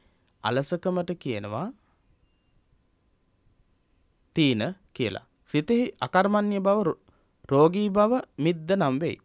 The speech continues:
සිතෙහි අකර්මණ්‍ය බව, රෝගී බව මිද්ද කියලා කියනවා. හිතේ අකර්මණ්‍ය බව, හිතේ රෝගී බවට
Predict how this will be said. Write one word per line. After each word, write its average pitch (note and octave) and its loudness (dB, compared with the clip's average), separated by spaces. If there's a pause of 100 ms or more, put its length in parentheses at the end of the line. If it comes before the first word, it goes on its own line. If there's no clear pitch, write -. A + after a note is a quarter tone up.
(640)
සිතෙහි A#2+ -6
අකර්මණ්‍ය B2+ -4
බව, C#3 -2 (520)
රෝගී C#3 0
බව E3 0 (920)
මිද්ද D3 -2 (100)
කියලා A2+ -4
කියනවා. B2 -8 (560)
හිතේ A2 -6
අකර්මණ්‍ය A#2 -6
බව, B2 -2 (800)
හිතේ B2 -2
රෝගී D3 -2
බවට G#2 -10